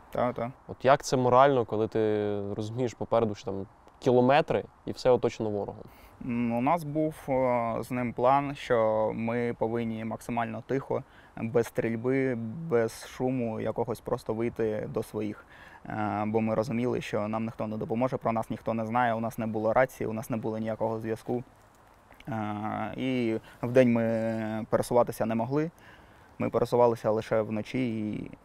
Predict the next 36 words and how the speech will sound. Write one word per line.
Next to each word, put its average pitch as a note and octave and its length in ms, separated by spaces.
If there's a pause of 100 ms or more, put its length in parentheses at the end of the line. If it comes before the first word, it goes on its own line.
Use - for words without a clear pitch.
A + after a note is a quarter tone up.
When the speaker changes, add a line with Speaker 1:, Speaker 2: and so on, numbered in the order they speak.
Speaker 1:
вдень A2 600
ховалися A2 460
в A2 80
якихось G#2+ 360
розвалинах, A2+ 640
підвалах A2 460
і - 20
так - 160
далі. C2 160 (840)
Е, - 400
от, - 180
е, A2+ 240
також - 280
нап-, G#2+ 140
натрапляли A2 640
на G#2+ 560 (600)
ворога, C#3+ 520 (160)
е, A#2+ 420
інколи A#2 560 (340)
неочікувано, A2 720
бо G#2+ 300
у A2 80
нас A#2 160
була A#2 220
задача A2+ 420
не C3 140
натрапити C3+ 520
на B2+ 100
ворога, B2+ 420
але A#2+ 300
б-, A#2 40 (560)
був A2+ 180 (120)
випадок, A#2 480
коли A2+ 300
все A2+ 200
ж, - 160